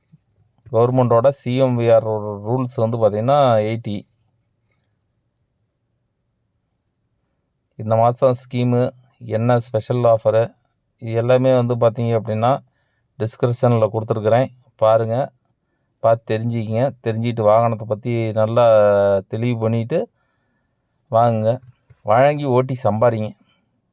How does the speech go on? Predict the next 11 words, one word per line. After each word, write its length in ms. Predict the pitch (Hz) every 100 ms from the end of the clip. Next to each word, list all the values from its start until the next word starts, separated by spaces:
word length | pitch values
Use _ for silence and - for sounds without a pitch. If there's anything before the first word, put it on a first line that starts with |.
| _ _ _ _ _ _ _ -
எதை 220 | 101 120
பண்ணாலுமே 600 | 135 135 135 135 135 147
வந்து 220 | 147 143
பணத்தை 360 | 135 131 135 143
மிச்சம் 300 | 131 139 135
பண்றதுக்கு 360 | 127 135 127
தான் 160 | 123 135
அந்த 100 | 127
வண்டி. 260 | 120 120 123 _ _ _ _ _ _ _ _ _ _ _ _ _ _ _ _ _ 320 _ _ _ _ _ _ -
பெஸ்ட்டா 340 | 117 117 - 135
இருக்கும் 280 | 123 123